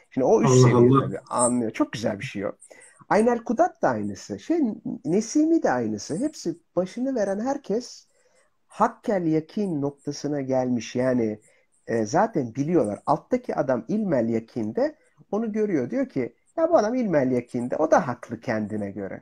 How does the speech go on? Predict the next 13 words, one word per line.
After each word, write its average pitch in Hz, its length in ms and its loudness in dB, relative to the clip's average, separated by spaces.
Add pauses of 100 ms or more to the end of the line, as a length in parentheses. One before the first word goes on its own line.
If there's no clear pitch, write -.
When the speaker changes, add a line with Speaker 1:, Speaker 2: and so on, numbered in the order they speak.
Speaker 1:
O 294 120 -2
da - 240 -2
senin 262 400 2
için - 220 -2
yapıyor. 110 440 -2
Allah, 185 400 0 (100)
Allah'ım 170 400 4
senin 202 240 -4
için. 135 180 -4
Onları 247 380 -2
da 196 80 4
affet," - 520 -6
diyor. - 200 -8